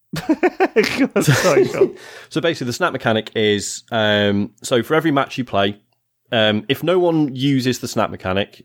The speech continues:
Speaker 2: if you win, you gain two points on the, you know, the ranking ladder. If you lose, you lose two points. Um, but essentially, what it does is it allows you to, like, bet on yourself. So if you think you're gonna win, then you snap, and then that doubles the value of that,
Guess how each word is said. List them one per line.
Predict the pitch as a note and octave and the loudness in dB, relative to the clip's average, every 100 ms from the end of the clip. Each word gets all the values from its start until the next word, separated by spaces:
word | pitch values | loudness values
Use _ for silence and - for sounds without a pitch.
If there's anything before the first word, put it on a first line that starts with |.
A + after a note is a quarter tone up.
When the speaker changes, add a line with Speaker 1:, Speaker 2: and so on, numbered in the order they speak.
| _ | _
Speaker 2:
if | A2 - A2 | -8 -6 -6
you | G2+ | -4
win, | C#3 F3 D#3+ C3 | 0 0 2 0
you | A#2+ A2+ | -2 -2
gain | A#2+ A2+ A2 G#2+ G#2 | 2 2 4 2 -2
two | - G#2+ | -2 -2
points | A2 A2 A2 - - | 0 0 -2 -10 -6
on | G2 G2+ | -2 0
the, | G2+ G2 G2 | 2 0 0
you | G2 | -4
know, | G2 | -4
the | G2 | -2
ranking | G2+ G2 G#2+ G2+ | -2 -2 -2 -2
ladder. | F#2+ F#2+ G2 G2 - - - | 0 2 2 0 -6 -20 -16
If | F#2+ | -8
you | A2+ | 0
lose, | B2 A#2+ A2 | 2 2 0
you | G#2+ | 0
lose | G2+ | 0
two | - F#2 | -2 -4
points. | F#2+ F2+ - - - - - - | -2 -2 -6 -20 -20 -20 -20 -4
Um, | A2 G#2 G2+ G2+ _ _ _ _ _ - | 0 2 2 0 _ _ _ _ _ -4
but | B2+ | -2
essentially, | - - C#3 C3 B2 A2+ | 0 0 0 0 -2 0
what | A#2+ | 2
it | A#2 | 0
does | B2+ A2 | 0 -2
is | G#2+ | -4
it | - | -6
allows | A2+ B2 B2+ A2+ | 0 2 2 0
you | G#2 | -6
to, | A2+ G#2+ G#2 | -4 -6 -2
like, | A2+ G#2+ - | -4 -4 -8
bet | G#2+ A2 G2 G#2+ | -4 -4 -2 -2
on | G2 | -2
yourself. | G2 F#2 F#2 E2 - - - | -4 -4 -6 -6 -18 -20 -4
So | A2+ | 0
if | G2 A#2 | 0 0
you | B2+ C#3 | 0 0
think | C3+ C3 - | 0 0 0
you're | C3 B2 | -2 2
gonna | B2+ B2 | 0 2
win, | F#2 G#2+ A2+ _ _ _ _ _ _ - | 0 0 -4 _ _ _ _ _ _ -2
then | G#2 G2+ | 0 2
you | G#2+ G#2 G#2+ - | 2 0 -2 -6
snap, | - G2+ - - _ _ A2 | -4 -2 -2 -8 _ _ -2
and | A2 | 2
then | A2 A2 | 2 2
that | A2+ A2 | 0 -2
doubles | B2 A#2 A2+ G#2 | -2 2 0 0
the | A2+ | 0
value | G#2+ A2 A2+ A#2+ A#2+ | 2 2 2 2 2
of | G#2 G2 | -2 0
that, | G#2 G2 | -2 -2